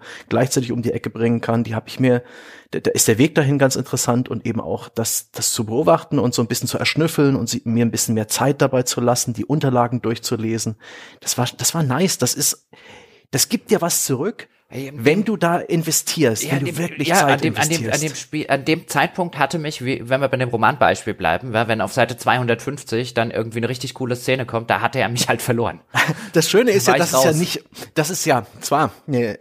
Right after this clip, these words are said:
Speaker 1: eine Lösung gibt, eine lineare Lösung, aber der Weg dahin, in welcher Reihenfolge du das Spiel löst, in welcher Reihenfolge du dir die, die Codes organisierst, die Hebel stellst, um,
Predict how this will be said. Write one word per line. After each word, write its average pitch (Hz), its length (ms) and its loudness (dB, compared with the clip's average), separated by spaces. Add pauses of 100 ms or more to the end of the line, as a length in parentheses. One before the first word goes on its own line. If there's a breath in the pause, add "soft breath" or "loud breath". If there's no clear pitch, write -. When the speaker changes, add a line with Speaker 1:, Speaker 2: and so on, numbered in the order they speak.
(120)
Speaker 1:
eine 214 220 4
Lösung 180 280 4
gibt, 170 220 -6
eine 127 100 -8
lineare 165 480 0
Lösung, 165 360 -2 (240)
aber 135 120 0
der 123 120 4
Weg 170 160 2
dahin, 117 240 -4 (400 loud breath)
in 135 160 2
welcher 151 260 4
Reihenfolge 110 640 0
du 110 280 -4
das 107 200 2
Spiel 110 260 -4
löst, 104 400 0
in 113 120 -4
welcher 117 220 0
Reihenfolge 120 480 0
du 113 160 -4
dir 113 280 0
die, 107 420 -4 (460 loud breath)
die 117 80 -2
Codes 139 340 4
organisierst, 107 880 0
die 123 80 4
Hebel 139 440 4
stellst, 107 720 2
um, 110 440 4